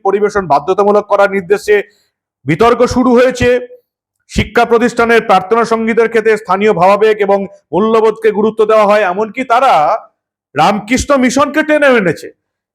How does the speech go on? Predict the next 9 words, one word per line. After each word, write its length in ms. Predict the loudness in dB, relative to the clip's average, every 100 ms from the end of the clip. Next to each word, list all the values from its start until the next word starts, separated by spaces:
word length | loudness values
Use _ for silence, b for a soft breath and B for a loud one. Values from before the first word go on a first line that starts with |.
| _
সেই 200 | -2 -2
কাগজগুলোতে 720 | 2 2 2 0 0 0 0
লেখা 280 | 0 2 2
হয়েছে 360 | 2 0 0 0
রামকৃষ্ণ 480 | 0 -4 -10 -8
মিশনের 300 | -6 -6 -4
স্কুলগুলোতে 600 | -6 -4 -6 -2 0 0
প্রার্থনা 480 | 2 2 0 0 0
শুরুর 340 | -2 -4 -4